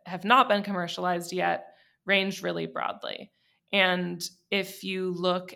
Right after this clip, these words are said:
at, um, kind of an intermediate step, so not things that are just in a lab and not things that are commercialized, but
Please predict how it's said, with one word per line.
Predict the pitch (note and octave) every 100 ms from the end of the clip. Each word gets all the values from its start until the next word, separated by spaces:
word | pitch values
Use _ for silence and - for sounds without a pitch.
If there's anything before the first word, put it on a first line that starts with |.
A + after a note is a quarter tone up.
| -
at, | F#3 F3 E3+ - - - - - _ _ G3+
um, | F#3 E3+ E3+ E3+ G3+ - _ -
kind | G3+ F#3
of | F3
an |
intermediate | F3+ G3 F3+ A3 A#3+ A3+ -
step, | A3 G#3 G#3
so | G3 F#3
not | F3 E3+ - -
things | F3+ F3 F3
that | D#3+
are | D#3+
just | E3 F#3+ F#3 - -
in | F3
a | E3+
lab | E3 E3 D#3+ E3 D3+ -
and | D#3+
not | D#3 -
things | E3+ D#3+ E3
that | -
are | -
commercialized, | C4+ C4 B3+ B3 A#3 A3+ A3+ G#3+
but | G3 E3+